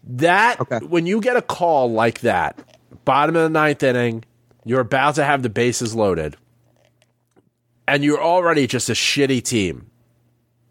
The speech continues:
Speaker 1: that's on the verge of getting swept, that takes a lot of the wind out of your sails.
Speaker 2: Of course.
Speaker 1: But we shouldn't be in that position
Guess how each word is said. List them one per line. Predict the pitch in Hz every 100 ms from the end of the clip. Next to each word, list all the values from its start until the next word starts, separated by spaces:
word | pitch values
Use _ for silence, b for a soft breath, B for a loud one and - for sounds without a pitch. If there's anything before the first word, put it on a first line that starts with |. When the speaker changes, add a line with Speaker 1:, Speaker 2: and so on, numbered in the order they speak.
| -
Speaker 1:
that's | 127 139
on | 120
the | 120
verge | 123 123 123
of |
getting | 123 117 101
swept, | - 123 110 98 - - b b b b b b b b b b b _ -
that | 170 190
takes | - 190 156 151
a |
lot | 139 139 135
of | 123
the |
wind | 113 104 98
out | 82
of | 78
your | 76
sails. | - 87 65 58 - - _ b b b b b b
Speaker 2:
Of | -
course. | 175 - - - _ _ _ _ _ - 127 -
Speaker 1:
But | 208 196 -
we | 156 190
shouldn't | - 202 214 143 147
be | 175 175
in | 151 151
that | 147 135 -
position | 120 123 120 120 107 104